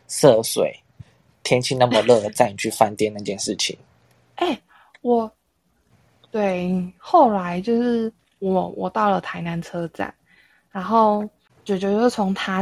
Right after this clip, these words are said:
Speaker 2: 家，哦，他家里头车站其实真的很远，后来知道了，有点，有点感动，就，哇靠！你竟然骑这么远过来载我，还载我去饭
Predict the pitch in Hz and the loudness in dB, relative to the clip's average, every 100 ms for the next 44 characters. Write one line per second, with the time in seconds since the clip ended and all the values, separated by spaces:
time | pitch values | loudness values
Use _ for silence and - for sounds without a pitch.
0 | 190 - 175 180 185 170 - - 214 202 | -4 -8 -10 -8 -8 -8 -10 0 0 0
1 | 202 190 185 165 - 165 - - 175 170 | 0 0 -2 -10 -10 -10 -8 -4 -2 -2
2 | 175 165 - 160 - 160 160 156 - - | -6 -8 -16 -18 -12 -8 -6 -8 -8 -10
3 | - - _ - - 233 196 170 - _ | -12 -14 _ -20 -4 2 4 2 -6 _
4 | _ _ 190 185 - - - - 202 - | _ _ -6 -4 2 0 4 6 4 2
5 | _ _ _ 208 208 214 208 - _ _ | _ _ _ 4 6 6 2 -6 _ _
6 | _ 208 214 208 - 196 170 - 196 180 | _ -2 0 0 0 0 0 4 4 4
7 | 208 254 - - - 240 214 226 - 277 | -4 -4 -6 -6 0 2 2 0 2 2
8 | 269 - 262 302 294 254 226 214 294 240 | 0 2 2 4 2 2 2 2 6 6
9 | 208 - 269 190 190 - 196 - _ _ | 4 8 8 8 2 -2 -6 -10 _ _
10 | _ _ _ _ 240 - - - - 254 | _ _ _ _ -8 4 8 8 6 2
11 | - 254 233 | -2 -6 -6